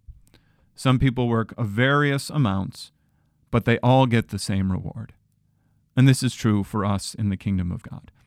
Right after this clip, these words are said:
People who've been Christians their entire life, who've been devoted, who've been baptized as children and stayed in the church and have always done what is right,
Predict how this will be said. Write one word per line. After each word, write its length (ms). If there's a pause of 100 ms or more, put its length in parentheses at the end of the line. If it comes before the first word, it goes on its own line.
(640)
People 340
who've 300
been 440
Christians 480
their 180
entire 400
life, 380
who've 160
been 180
devoted, 560 (260)
who've 180
been 340
baptized 680
as 140
children 600
and 120
stayed 420
in 120
the 80
church 420
and 120
have 100
always 460
done 240
what 120
is 180
right, 300